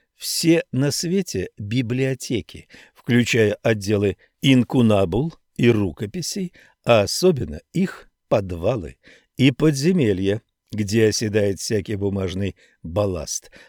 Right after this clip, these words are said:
Однако же там – не стоит особенно рассчитывать на успех. На карте, которую Одиссей повесил у себя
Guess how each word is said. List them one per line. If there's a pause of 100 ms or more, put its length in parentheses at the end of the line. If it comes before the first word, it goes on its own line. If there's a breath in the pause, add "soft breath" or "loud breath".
(100)
Однако
же
там – (400 soft breath)
не
стоит
особенно (240)
рассчитывать
на
успех. (460 soft breath)
На
карте, (200)
которую (100)
Одиссей
повесил
у
себя